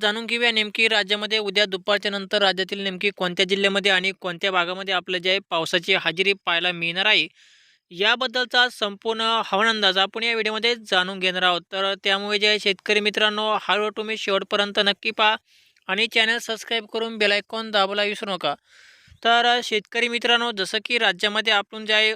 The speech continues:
आज आहे पाच जुलै आणि आता जे आहे रात्रीचे सात वाजलेले आहेत आणि आज रात्रीच्या दरम्यान आपलं जे आहे राज्यातील काही भागामध्ये पावसाची शक्यता पाहायला मिळेल. तर आज रात्रीच्या जे आहे जो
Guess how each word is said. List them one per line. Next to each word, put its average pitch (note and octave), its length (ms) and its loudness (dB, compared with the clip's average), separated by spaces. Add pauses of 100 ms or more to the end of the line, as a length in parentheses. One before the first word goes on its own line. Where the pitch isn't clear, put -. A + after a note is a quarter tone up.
आज F3+ 340 4
आहे G3+ 180 2
पाच F#3+ 380 -2
जुलै F#3 380 0 (560)
आणि A3 360 -4 (120)
आता G#3 440 0
जे A3+ 120 0
आहे A#3 160 2
रात्रीचे G#3 500 0
सात G3+ 360 0
वाजलेले G#3+ 340 0
आहेत G#3 280 2
आणि G3+ 220 0
आज G3+ 260 2
रात्रीच्या G3+ 420 -2
दरम्यान G3+ 320 0
आपलं G3+ 280 2
जे F#3+ 140 2
आहे G3 100 4
राज्यातील F#3 500 -2
काही F#3 220 0
भागामध्ये G3 580 0 (460)
पावसाची G3+ 400 0
शक्यता G#3+ 380 -2
पाहायला F3+ 340 -2
मिळेल. E3+ 300 -2 (520)
तर F3+ 80 -2
आज F#3 220 2
रात्रीच्या G#3 420 0
जे G#3 120 0
आहे G#3 260 2
जो G#3 220 -2